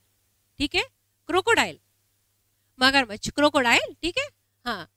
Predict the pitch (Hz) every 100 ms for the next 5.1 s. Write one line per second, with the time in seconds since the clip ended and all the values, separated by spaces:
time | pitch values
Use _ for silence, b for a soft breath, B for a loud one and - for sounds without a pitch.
0 | _ 262 285 330 370 349 359 339 349 349
1 | 294 311 370 349 294 285 302 311 320 359
2 | - 370 381 359 349 330 277 277 277 320
3 | 277 277 311 254 196 - _ _ _ _
4 | _ _ _ _ - 359 415 403 294 202